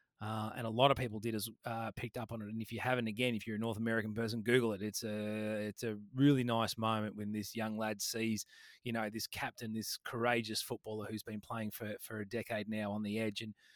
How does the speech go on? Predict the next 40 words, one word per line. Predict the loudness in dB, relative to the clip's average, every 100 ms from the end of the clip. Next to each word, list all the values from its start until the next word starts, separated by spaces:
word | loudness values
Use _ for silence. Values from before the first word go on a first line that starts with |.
| -20 _ -6
you | -2
know, | 0
it | 0 0
was | 0
a | 2
really | 2 4
nice | 2 2 0
moment | 0 0 0
in | -2
sport. | -4 2 4 4
And | 2
it, | -4 -4
it | -4
sort | -2 0
of, | 0 -2 -10 -20 _ _
you | -6
know, | -2 -2 -4 _ -20 _ _ -4
uh, | 0 2 2 4
underlines | 2 2 2 2 0
again | -2 -2 -2
the | -4
power, | -2 4 4 4 -4 -16 _ _ -20 _ -20 -8
rivalries, | 4 6 6 6 0 0
yes, | 0 0
but | -2 -2
also | 0 0 -2
the | -2
power | -2 2 2
of | 2
good | 2 2
in | 2
sport, | -2 -4 -10 -10 -14
you | -10
know. | -8
And | -8 -12 -20 -20 -14 -8
again, | 0 2 2
as | 4
you | 4
said, | 4 2 0
Kevin, | -2 -2